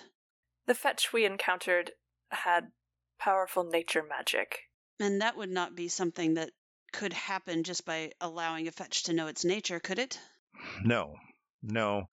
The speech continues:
Speaker 3: Uh, a fetch that learns its nature, t-, t-, it goes mad. It realizes it is a construct, a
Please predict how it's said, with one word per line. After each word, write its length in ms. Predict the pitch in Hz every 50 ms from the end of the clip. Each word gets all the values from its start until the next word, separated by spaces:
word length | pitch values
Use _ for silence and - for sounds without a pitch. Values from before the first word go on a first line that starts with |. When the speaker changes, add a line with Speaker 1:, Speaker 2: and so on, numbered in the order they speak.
| _ _ _ _ _ _ _ _ _ 101
Speaker 3:
Uh, 180 | 107 110 107 101
a 60 | 104
fetch 340 | - - 214 214 - - -
that 120 | 143 120
learns 260 | 127 135 135 127 113
its 140 | 98 - 113
nature, 480 | 110 120 127 110 - - 98 90 87 82
t-, 220 | - - - - - -
t-, 300 | - - - _ - 143
it 100 | - -
goes 260 | - 147 127 104 107
mad. 360 | 131 147 123 95 82 82 85
It 80 | 87 - -
realizes 720 | 131 135 131 113 104 95 90 90 87 - 95 90 - -
it 100 | 90 87
is 140 | 82 80
a 80 | 85 -
construct, 680 | - - 123 107 101 98 - - - 101 - - _
a 60 | 98